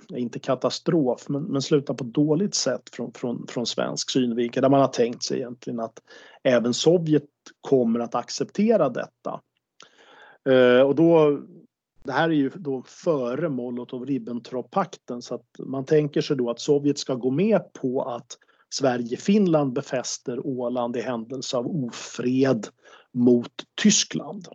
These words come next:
Det är, det är, det är ju det man försöker spela på, den här motsättningen mellan Sovjetunionen och Tyskland.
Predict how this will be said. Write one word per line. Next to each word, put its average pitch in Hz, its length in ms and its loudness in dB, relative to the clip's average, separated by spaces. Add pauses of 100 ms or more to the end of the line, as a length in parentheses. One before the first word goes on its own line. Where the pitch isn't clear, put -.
(960)
Det 135 100 2
är, 139 140 6
det 139 100 2
är, 143 140 8
det 135 140 2
är - 20 8
ju 151 80 6
det 160 280 6
man 127 220 2
försöker - 340 -6
spela 135 460 0
på, - 240 -14
den 117 80 -6
här 117 80 -8
motsättningen 131 760 -4
mellan 67 260 -10
Sovjetunionen - 760 -6
och - 120 -10
Tyskland. - 540 -4